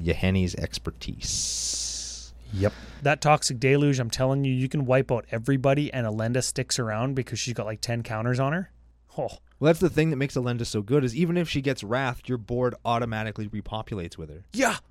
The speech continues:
Speaker 1: Like, it's, it's really good.
Speaker 2: Yeah.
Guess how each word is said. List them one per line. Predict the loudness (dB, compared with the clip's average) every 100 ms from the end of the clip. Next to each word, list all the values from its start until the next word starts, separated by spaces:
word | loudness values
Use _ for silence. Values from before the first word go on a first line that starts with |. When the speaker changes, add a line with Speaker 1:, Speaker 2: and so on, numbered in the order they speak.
| _ _ _
Speaker 1:
Like, | -4
it's, | -4 -6 -14 _ _ -6
it's | -6 -6 -20 -20 -18 -14
really | -6 -2 0 -2
good. | -4 -6 -6 -8
Speaker 2:
Yeah. | -8 -8